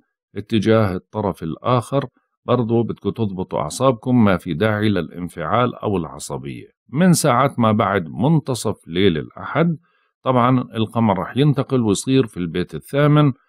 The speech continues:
هنا بتنهمكم في إعادة تنظيم أموركم المالية، أهم شيء إنكم ما تهملوا صحتكم. بتصبح الأجواء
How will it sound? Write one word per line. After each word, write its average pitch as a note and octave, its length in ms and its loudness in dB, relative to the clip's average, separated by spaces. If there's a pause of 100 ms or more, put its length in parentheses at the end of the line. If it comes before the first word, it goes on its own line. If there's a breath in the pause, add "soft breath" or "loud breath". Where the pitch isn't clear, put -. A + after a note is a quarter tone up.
(260)
هنا C3+ 280 4
بتنهمكم A#2 800 2
في F2 280 -4
إعادة A2 340 0
تنظيم G2+ 600 0
أموركم A2 500 2
المالية، F#2+ 680 0 (380)
أهم A2 320 4
شيء A2+ 200 -4
إنكم G#2+ 260 0
ما A2+ 80 4
تهملوا G2+ 400 -2
صحتكم. C3 760 0 (380)
بتصبح A#2+ 500 -4
الأجواء G#2+ 560 0